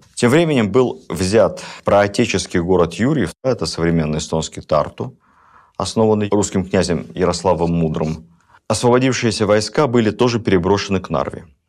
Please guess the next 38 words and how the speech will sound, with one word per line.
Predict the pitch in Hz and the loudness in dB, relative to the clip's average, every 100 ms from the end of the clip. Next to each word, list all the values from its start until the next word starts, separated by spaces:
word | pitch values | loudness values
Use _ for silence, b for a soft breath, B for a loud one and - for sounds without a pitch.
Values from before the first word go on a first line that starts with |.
| _ | _
Петр | - 139 127 | 0 2 4
в | |
очередной | 101 104 101 95 104 | 2 2 0 2 4
раз | 117 117 | 2 2
предложил | 95 85 87 101 | 0 0 0 -2
коменданту | 95 90 87 87 98 92 76 | 0 -2 0 2 0 0 -4
Нарвы | 62 73 95 101 95 85 | -4 -2 2 2 2 -2
капитулировать. | - 82 - 90 73 - - - - _ - | -4 -10 -6 -4 -4 -8 -12 -16 -18 _ -8
Но | 85 | -2
тот | 101 92 | 0 0
не | |
просто | 90 151 - | 0 0 2
отказался, | 98 - 87 76 65 - - - | -2 2 2 2 0 -8 -14 -10
но | 82 | -6
сделал | 78 101 101 101 | -2 2 4 4
это | 95 80 | 0 -2
весьма | 80 - 92 87 | -4 -2 0 0
оскорбительно, | - - - 87 104 131 85 82 | 0 -6 -4 -2 -2 -2 -2 -2
высокомерно, | 78 - 87 95 107 92 | -4 -4 -2 0 0 -2
напомнив | - 85 101 98 90 - | -2 -2 0 0 -2 -6
Петру | 85 - 98 98 B B B | -8 -4 -4 -6 B B B
о | 87 | 0
его | 90 | 0
поражении | 90 92 104 120 85 | 2 2 2 0 -2
в | 73 | -4
тысяча | 80 - | -6 -6
семисотом | - 82 85 87 | -8 -4 -4 -4
году, | 85 85 85 - | -2 -2 -4 -8
чем | - 101 | -4 -2
сильно | 71 - 127 113 | -2 -4 -2 0
его | 95 92 | 0 0
разозлил. | 92 87 82 69 - _ _ B B B 92 | 0 -2 -4 -12 -18 _ _ B B B -12
История | 95 127 110 | -2 2 2
в | |
очередной | 95 - 95 98 | 2 -2 -2 0
раз | 90 | -2
показала, | 85 85 92 95 131 104 | -2 -2 0 0 0 0
что | - 92 90 85 | -2 0 0 0